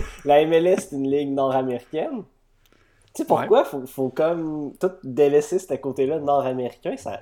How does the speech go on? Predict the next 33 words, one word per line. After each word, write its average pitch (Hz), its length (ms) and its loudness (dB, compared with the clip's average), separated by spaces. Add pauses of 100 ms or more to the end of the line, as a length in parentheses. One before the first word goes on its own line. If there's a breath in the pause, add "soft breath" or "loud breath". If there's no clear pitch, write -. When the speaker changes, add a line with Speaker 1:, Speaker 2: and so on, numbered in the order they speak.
(100)
Speaker 1:
moi, 165 100 -8
ça 151 120 0
me, 123 280 -8
ça 113 200 -4
m'énerve 139 360 -6
un 117 100 -6
peu. - 180 -16
C'est - 120 -20
comme, 175 220 -2
euh, 113 200 -4 (640 soft breath)
le 131 140 2
maire 151 240 4
Labonde 151 640 2
qui - 80 -4
a, 113 680 -2
qui - 120 -20
se - 60 -20
compare 135 300 0
tout 139 80 -2
le 123 100 -6
temps 151 140 -2
à 147 80 -2
une 123 100 -8
ville, 135 340 -4
euh, 110 200 -4
de, 107 280 -8
de 104 80 -8
France, 139 500 -8
là. 127 140 -10 (340)
C'est, - 380 -20 (1160 soft breath)
tu 185 80 -2
sais, - 200 -8 (160)
Speaker 2:
Ouais. 135 140 2